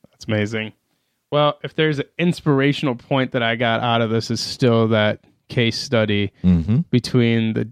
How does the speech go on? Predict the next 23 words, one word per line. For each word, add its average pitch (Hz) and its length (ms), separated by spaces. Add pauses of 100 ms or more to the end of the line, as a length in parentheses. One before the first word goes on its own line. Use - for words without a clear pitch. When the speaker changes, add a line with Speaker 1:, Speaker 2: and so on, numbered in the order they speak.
Speaker 1:
legacies 117 760
of 107 180
those 110 360
two 113 300
men. 101 440
Speaker 2:
Mm-hmm. 120 220 (180)
Speaker 1:
Your 127 180
self-discipline 120 1000
was 113 140
a 113 40
difference 113 560
between 110 420
leaving 117 320
a 110 100
legacy 113 540
of 107 160
murderers, 196 1500 (220)
<laughs> 123 240
people 147 340
in 147 160
prison, 127 680
or 123 180
ha-, 120 220